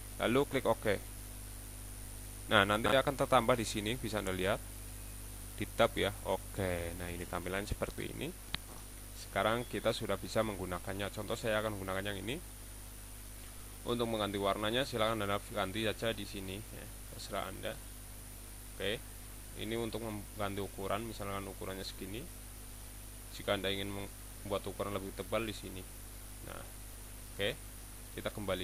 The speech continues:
saja. Ini sebagai contoh ya. Oke, saya ukurannya segini saja, warnanya saya pilih hitam. Kita buat tanda tangan di sini ya. Ini ada bentuk pennya ya. Misalnya ini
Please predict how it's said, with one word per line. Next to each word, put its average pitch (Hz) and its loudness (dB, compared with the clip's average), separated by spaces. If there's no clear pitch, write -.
saja. - -8
Ini - -10
sebagai - -6
contoh 98 -2
ya. 95 2
Oke, 92 -2
saya 107 4
ukurannya 98 -2
segini - -6
saja, 104 -2
warnanya 95 0
saya 95 -2
pilih 92 -4
hitam. 101 0
Kita 139 4
buat 131 8
tanda 104 8
tangan 104 8
di 113 2
sini 101 2
ya. 92 4
Ini 131 4
ada 104 6
bentuk 107 4
pennya 110 8
ya. 98 6
Misalnya 104 2
ini 143 6